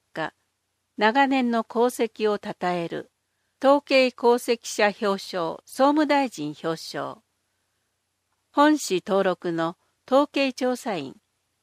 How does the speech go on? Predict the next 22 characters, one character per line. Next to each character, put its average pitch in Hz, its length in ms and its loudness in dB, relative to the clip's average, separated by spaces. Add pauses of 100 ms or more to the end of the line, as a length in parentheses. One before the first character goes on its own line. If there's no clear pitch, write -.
(140)
山 254 280 4
本 214 340 -2
勝 214 240 -6
正 196 280 -4
さ 151 200 -8
ん 139 100 -12
と 143 280 -10 (380)
吉 262 260 0
岡 - 220 2
博 202 260 -2
美 185 120 -4
さ 175 200 -4
ん 165 100 -6
が、 160 220 -8 (420)
統 285 200 4
計 277 220 0
功 269 320 0
労 262 140 -2
者 156 200 -10
と 147 140 -10
し - 100 -14
て 151 260 -10